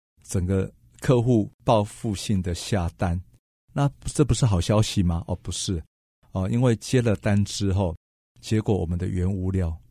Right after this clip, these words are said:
狂飙涨，我们的主要原物料涨了一百趴，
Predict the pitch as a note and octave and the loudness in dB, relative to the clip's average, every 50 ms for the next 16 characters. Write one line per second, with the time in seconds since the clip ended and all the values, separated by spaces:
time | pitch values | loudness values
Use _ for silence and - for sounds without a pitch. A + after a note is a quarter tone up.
0 | _ _ - - - E2+ D#2+ E2+ F2+ - - A2 F#2 F2 F2 F#2 - - - D#2+ | _ _ -10 -6 -4 0 0 0 0 0 0 0 2 2 0 -2 -2 -4 -4 -4
1 | C2+ - - _ _ _ _ _ _ _ - - G#2 G2 G2 G2 G2 F#2+ F2+ - | -4 -8 -14 _ _ _ _ _ _ _ -4 0 2 4 4 4 4 2 0 0
2 | - F#2 F2 A2+ C3 A#2+ G#2+ G#2 F#2+ F#2+ G2+ G#2+ G#2 G#2+ G2+ F#2+ F#2+ - _ _ | 0 0 2 4 4 4 4 4 2 2 2 0 0 0 0 -2 -4 -8 _ _
3 | - - E2+ E2 F2 G2 - - _ - A#2 - - D2+ D2+ - - G2+ F#2+ | -6 -4 -4 -4 -4 -6 -8 -8 _ -2 -2 0 0 -2 0 0 2 2 0